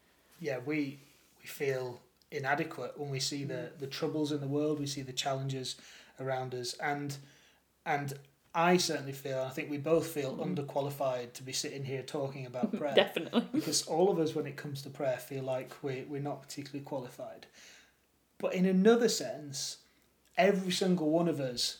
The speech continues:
Speaker 1: are qualified to talk about prayer, because prayer isn't the discipline of the expert. Prayer is the discipline of the everyday believer,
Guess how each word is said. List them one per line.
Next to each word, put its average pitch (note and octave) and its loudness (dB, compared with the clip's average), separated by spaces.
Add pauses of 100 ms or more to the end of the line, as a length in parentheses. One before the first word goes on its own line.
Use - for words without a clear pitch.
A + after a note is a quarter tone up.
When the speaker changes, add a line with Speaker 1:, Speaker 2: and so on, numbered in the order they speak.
(400)
Speaker 1:
are C#3 -8
qualified C3+ -2 (360)
to D3 -6
talk C#3+ -2
about C3+ -2
prayer, A#2 -6 (300)
because - -2
prayer F#3+ 4 (560)
isn't E3+ 2
the D3+ -4
discipline E3+ 2
of C#3 -4
the C#3+ -2
expert. D3+ -2 (500)
Prayer D3+ 6
is C#3+ 2
the D3 -4
discipline C#3+ -2
of C3+ -4
the C#3 -6
everyday C#3+ 0
believer, B2 -10